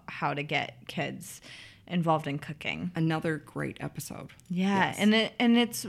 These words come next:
Speaker 1: it's really important with a lot of the things that we're saying and can start earlier than I think a lot of nannies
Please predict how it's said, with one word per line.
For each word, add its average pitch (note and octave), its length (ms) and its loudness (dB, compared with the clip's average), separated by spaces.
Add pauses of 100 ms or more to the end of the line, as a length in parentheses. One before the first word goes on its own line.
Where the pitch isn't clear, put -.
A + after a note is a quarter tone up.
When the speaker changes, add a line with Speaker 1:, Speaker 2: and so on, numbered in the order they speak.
Speaker 1:
it's B3 160 2
really C#4 240 4
important C#4 540 2
with F3 180 -2 (100)
a F#3+ 80 2
lot F3 240 6
of E3+ 140 0
the E3+ 80 -4
things D#3 300 -4
that E3 100 -4
we're D#3 100 -2
saying D3 500 -2 (320)
and F#3+ 240 4
can A3+ 180 4
start D4 420 2
earlier A3+ 400 6
than G3+ 160 2
I F3+ 100 2
think E3+ 220 -2
a - 40 0
lot D#3 200 4
of D3+ 280 -2
nannies D3+ 800 -2